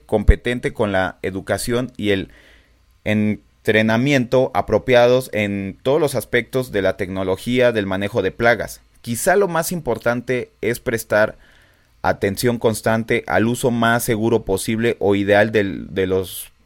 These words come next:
de, ideal del plaguicida. Ah, es que dice del plaguicidas. Está mal redactado aquí. En todos los aspectos de su trabajo profesional o para algunas situaciones o algunos clientes, el manejo efectivo y seguro de las plagas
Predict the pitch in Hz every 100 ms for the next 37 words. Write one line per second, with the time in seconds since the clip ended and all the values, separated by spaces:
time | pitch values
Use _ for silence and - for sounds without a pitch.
0 | _ 82 95 92 90 90 92 - 107 110
1 | 127 135 113 101 90 104 - 127 113 101
2 | - - 107 - 127 113 117 101 98 104
3 | 104 95 95 98 - 131 104 - - _
4 | _ _ 107 107 98 90 87 - 90 90
5 | - - _ - - _ - 117 170 170
6 | 135 113 - 127 - 123 - _ _ _
7 | _ _ _ _ _ _ 101 104 113 95
8 | 92 113 117 131 107 98 101 107 104 107
9 | - 110 127 120 120 135 156 151 127 104
10 | 104 139 143 156 - - _ - 185 190
11 | - 107 120 131 127 - 139 139 147 156
12 | - 107 110 113 131 143 156 131 98 -
13 | 131 123 110 104 101 123 127 101 90 85
14 | - _ 117 127 143 151